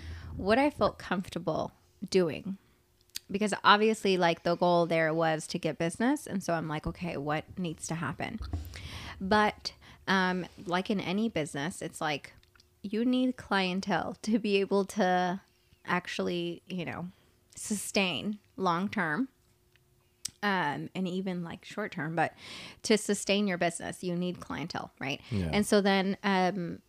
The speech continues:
Speaker 1: anyways, I, I dove into, um, a couple different things, but one of that, which I was told was, like,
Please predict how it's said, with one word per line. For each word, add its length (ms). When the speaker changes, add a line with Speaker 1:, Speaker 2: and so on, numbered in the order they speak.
Speaker 1:
anyways, 360
I, 200
I 200
dove 280
into, 580
um, 580
a 80
couple 240
different 300
things, 480
but 320
one 280
of 160
that, 360
which 240
I 80
was 180
told 240
was, 220
like, 280